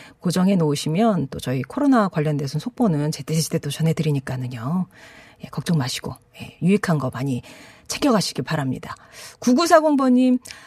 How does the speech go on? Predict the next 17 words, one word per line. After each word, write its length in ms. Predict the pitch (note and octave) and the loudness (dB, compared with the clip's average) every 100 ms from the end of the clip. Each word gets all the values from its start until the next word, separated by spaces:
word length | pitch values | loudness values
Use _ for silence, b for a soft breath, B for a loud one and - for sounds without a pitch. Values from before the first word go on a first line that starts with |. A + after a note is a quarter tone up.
| B | B
"정부의 300 | - A#3+ D#4 | 2 4 4
대책에 580 | C#4+ C#4+ A#3+ G#3+ A3 G3+ | 0 0 4 4 4 2
두려움보다 720 | - A#3+ B3 G3 F#3+ F#3+ F3+ | 2 2 4 2 0 0 0
신뢰감이 500 | - D#4 D4 C4 G#3+ | -2 -2 0 2 0
생기며 680 | B3 C#4 C4 G3 D3+ E3+ E3+ | 2 2 4 2 2 0 -2
차분하게 680 | E3+ - - D4+ B3+ F3+ D3 - | -4 -6 -2 2 2 2 -2 -6
각자 260 | E3+ - F#3+ | -8 -4 -4
기본에 360 | - F#3+ G3+ | -2 0 0
충실하다 500 | F#3+ D4+ C4+ A#3+ G#3+ | 0 -4 0 0 0
보면 380 | F3 D#3+ F#3+ E4 | 0 0 0 0
머지않아 560 | G3+ D3+ F3+ D#3 D3 C#3+ | 0 0 -2 -2 -2 -4
종결이 400 | - F3 F3+ F3 | -2 0 0 -2
되리라 340 | D3+ C#3+ C#3 | -4 -6 -4
믿습니다. 840 | C#3 - G#3+ G3 E3+ F3+ F3+ D#3 - B B B B | -6 -2 0 2 2 2 2 -2 -8 B B B B
한국 380 | C4+ C4+ C4+ D#4 | 2 2 2 0
화이팅입니다." 840 | E4 D#4+ D4 B3+ A#3 A#3+ A3+ E3+ | 0 2 6 6 6 4 2 0
이렇게 240 | D#3+ D#3 | -4 -6